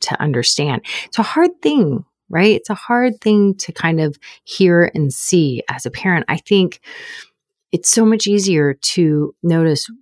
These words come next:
what everyone else should be doing and how they can better themselves rather than focusing on ourselves. And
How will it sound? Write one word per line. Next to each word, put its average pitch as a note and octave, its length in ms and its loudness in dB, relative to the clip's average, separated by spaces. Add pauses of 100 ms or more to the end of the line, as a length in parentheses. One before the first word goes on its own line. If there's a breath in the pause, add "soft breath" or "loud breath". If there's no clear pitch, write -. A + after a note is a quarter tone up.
(120)
what E3+ 240 0
everyone E3+ 400 2
else E3 280 -2
should F3 260 -2
be F3+ 140 2
doing F#3+ 520 2
and E3 100 0
how D3 240 -2
they D#3+ 200 0
can E3 160 -2
better E3 260 2
themselves F#3+ 800 2 (380 loud breath)
rather D#3+ 460 2
than C#3+ 560 0 (320)
focusing D#3+ 560 0
on C3 160 -2
ourselves. - 680 -6 (800 loud breath)
And F#3 880 4